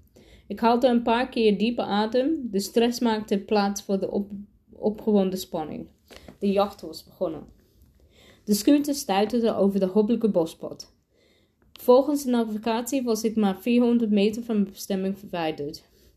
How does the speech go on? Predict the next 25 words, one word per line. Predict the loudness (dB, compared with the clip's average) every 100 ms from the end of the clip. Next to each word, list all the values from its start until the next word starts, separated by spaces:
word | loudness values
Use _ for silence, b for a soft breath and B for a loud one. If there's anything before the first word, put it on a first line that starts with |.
| _
"Sla | -2 2 4
nog | 4 2 0
een | -2
ho-, | -2 -8 -8
sla | -8 -2 0 2
na | 2 2 0
een | -2 -2
honderd | 0 2 2 2
meter | 2 0 0 0
rechtsaf." | 0 -2 -8 -12 -12 -20 _ _ b b b b
Ik | -2
zag | 2 2
het | 2 -2
za-, | 0 0 2
blauwe | 4 4 4 4
bordje | 4 4 2 -6 -8 -10 -16 -20
met | -2 0 0
een | -4
pijl | -4 0 2 2 0 2
rechts | 2 0 -6 -14 -14
de | -6 -4
tekst | 0 -2 -2 -18 -20
"Vakantiepark | _ _ -4 -4 -8 -2 -2 -2 -6 -6 -2 -2 -6 -16 _
Berkenhorst." | -2 -2 -4 -10 -12 -12 -18 -20 -20 -20 -20 B B B B B B
Gelukkig, | 0 4 4 4 0